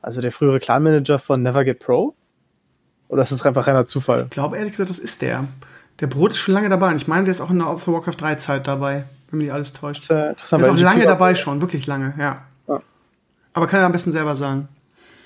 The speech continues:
Speaker 1: Würde mich mal interessieren, weil N G P war so in der ersten W C drei Saison, die ich gecastet hab, einer der Top-Clans. Ähm,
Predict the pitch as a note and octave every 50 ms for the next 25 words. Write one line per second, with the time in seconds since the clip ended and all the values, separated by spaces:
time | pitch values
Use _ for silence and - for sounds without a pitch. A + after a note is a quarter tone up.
0 | _ _ _ _ _ _ - A3 C4+ A#3+ - G3+ F3+ - - C3+ - D#3+ B2+ A2
1 | - - B2+ B2+ B2+ B2 B2+ B2+ - - - - - - D3 D3+ C#3 - C3+ -
2 | - D#3+ D3 C#3+ C#3 C3+ C#3 C#3+ C#3 C3+ C3+ C#3 C3+ - D#3+ C#3+ C3+ - C#3 C#3
3 | C3+ C3+ - - C3+ B2 A#2+ B2 A#2+ B2+ B2 B2 B2 A#2+ - - - - C#3 C3
4 | - C3+ B2 B2 C3+ C3 B2+ B2+ C3 B2+ - - D3 - - - C3+ C3+ D3 E3
5 | - _ _ _ _ _ _ _ _ _ _ _ _ _ _ - - - B2 B2
6 | A#2 A#2+ B2 B2